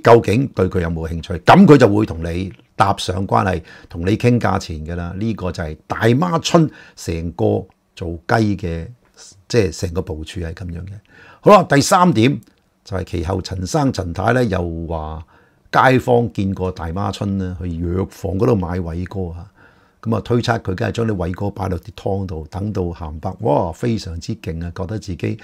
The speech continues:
於是乎同阿大媽春玩得好興起嗰陣時候，覺得，哇，呢個女人真係我嘅神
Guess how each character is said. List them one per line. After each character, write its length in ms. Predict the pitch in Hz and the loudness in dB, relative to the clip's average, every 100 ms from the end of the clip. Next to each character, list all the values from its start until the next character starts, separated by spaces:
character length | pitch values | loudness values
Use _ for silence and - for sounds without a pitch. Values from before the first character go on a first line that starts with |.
| - - - | -16 -14 -4
於 120 | 113 | -4
是 160 | - | -4
乎 160 | 85 85 | -6 -6
同 220 | 80 80 | -6 -4
阿 100 | 95 | -4
大 120 | 95 | -4
媽 100 | 95 | -4
春 200 | 98 123 | -4 -4
玩 220 | 87 90 110 | -2 -4 -4
得 100 | 117 | -6
好 120 | 95 | -6
興 360 | 98 95 90 | -6 -6 -4
起 100 | 85 | -6
嗰 120 | 85 92 | -6 -6
陣 100 | 95 | -8
時 60 | |
候， 60 | 92 | -10
覺 80 | 92 | -8
得， 60 | |
哇， 240 | 95 98 92 | -6 -6 -6
呢 100 | 104 | -4
個 80 | |
女 100 | 92 | -4
人 160 | 85 90 | -4 -4
真 140 | 117 | -4
係 180 | 95 85 | -6 -6
我 240 | 78 87 101 | -6 -4 -4
嘅 40 | |
神 200 | 95 - | -6 -8